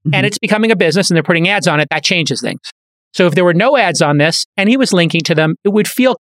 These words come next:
Speaker 1: kind of fair, but he would still be impeding on their ability to do commerce. Because if you saw that viral clip there, that person's ability to sell it through Storyful, which is a company, I think, that sells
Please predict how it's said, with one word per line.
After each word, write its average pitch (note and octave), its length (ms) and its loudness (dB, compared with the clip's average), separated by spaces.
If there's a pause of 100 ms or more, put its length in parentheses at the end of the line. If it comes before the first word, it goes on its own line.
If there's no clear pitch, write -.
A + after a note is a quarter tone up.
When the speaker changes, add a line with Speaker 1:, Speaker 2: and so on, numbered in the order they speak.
Speaker 1:
kind G#3 160 -2
of B3 160 -4
fair, C4 300 0 (100)
but F#3 60 0
he F#3 60 2
would G3 120 0
still C#4 200 0
be A#3+ 160 0
impeding F#3 440 -2
on E3 120 2
their E3+ 120 2
ability D3+ 520 0 (240)
to E3 80 -2
do D#3+ 120 0
commerce. G3 320 -2
Because D3 200 -2
if C#3+ 80 -4
you D3+ 60 2
saw G3+ 260 2
that F#3+ 200 -2
viral E3 260 0
clip E3 220 -2
there, C#3 240 0 (340)
that F3+ 160 -4
person's F3+ 260 -2
ability E3 260 2
to D3 40 2
sell G#3+ 280 0
it F3 140 -2
through D#3 100 0
Storyful, F#3+ 640 2
which E3+ 120 -2
is C#3+ 80 -6
a D3 80 -2
company, F3 400 -4
I F3 60 0
think, F3 240 -2
that C#3 160 -4
sells F3 540 0